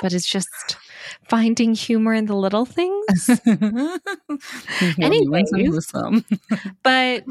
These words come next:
Speaker 1: um,
Speaker 2: Uh,
Speaker 1: yeah,
Speaker 2: fun.
Speaker 1: that's kind of insight into reality T V show friendships. Our friendship on the cast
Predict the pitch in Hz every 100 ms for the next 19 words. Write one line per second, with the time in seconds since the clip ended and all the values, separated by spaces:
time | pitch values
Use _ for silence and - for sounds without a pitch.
0 | 247 247 240 233 226 220 220 220 220 220
1 | - 208 208 202 208 180 - - - 233
2 | 381 359 254 - 302 403 - 214 262 254
3 | 226 220 185 180 185 190 196 - 175 175
4 | 180 180 180 - - - - 190 180 -
5 | 165 170 - 185 190 - - - - 190
6 | 202 214 214 - - 190 185 202 190 175
7 | 170 - - 175 180 185 -